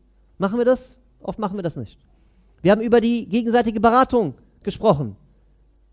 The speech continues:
Holen wir manchmal Rat ein bei Leuten oder sind wir zu stolz dafür? Stichwort Stolz und Hochmut. Ja, machen wir manchmal nicht. Wie einer,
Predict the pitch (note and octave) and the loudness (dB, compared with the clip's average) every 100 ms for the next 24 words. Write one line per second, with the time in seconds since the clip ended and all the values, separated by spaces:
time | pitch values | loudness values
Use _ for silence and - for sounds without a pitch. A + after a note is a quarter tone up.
0 | _ G#3 B3+ B3+ C4 - B3+ A3+ C4 B3 | _ 4 6 6 2 2 2 4 4 2
1 | B3+ B3 B3+ B3+ B3+ A#3+ G#3+ A3+ A3 A3 | 2 4 4 4 2 0 0 -2 -6 -4
2 | A#3 A3+ - G#3 E3+ G#2+ - - E3 F3 | -2 -2 -4 -4 -4 -4 -8 -12 -6 -6
3 | - F#3+ F#3 E3 F#3+ F#3 B2+ _ _ _ | -2 -4 -4 -6 -6 -6 -12 _ _ _
4 | _ _ C#3 D#3+ - F3 G3 F#3+ - D3+ | _ _ -16 -16 -10 -8 -6 -8 -8 -10
5 | G#2 _ _ _ _ _ _ _ _ _ | -10 _ _ _ _ _ _ _ _ _
6 | _ _ _ _ _ _ _ _ _ _ | _ _ _ _ _ _ _ _ _ _
7 | _ _ _ _ _ _ _ _ _ _ | _ _ _ _ _ _ _ _ _ _
8 | _ _ _ _ _ _ - D3+ F#3+ G#3 | _ _ _ _ _ _ -4 2 4 4
9 | G#3+ G#3+ - B2+ | 4 0 -2 -10